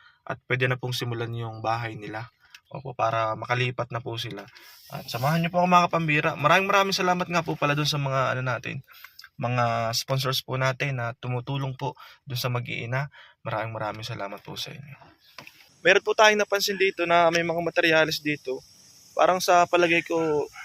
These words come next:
ito po yung sinasabi na idodonate sa kanila ng mga coco lumber na used na.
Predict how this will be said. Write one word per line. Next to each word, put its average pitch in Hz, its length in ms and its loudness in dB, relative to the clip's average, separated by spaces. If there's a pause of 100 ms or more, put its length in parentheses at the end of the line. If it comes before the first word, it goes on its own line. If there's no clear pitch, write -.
ito 156 220 -6
po 160 140 -4
yung 151 240 -2
sinasabi 147 500 0
na 135 220 0
idodonate 135 480 -2
sa - 120 -6
kanila 131 340 -8 (680)
ng 135 120 -8
mga 139 300 -4
coco 139 280 4
lumber 135 340 2
na 131 300 6
used 135 400 0
na. 135 240 -2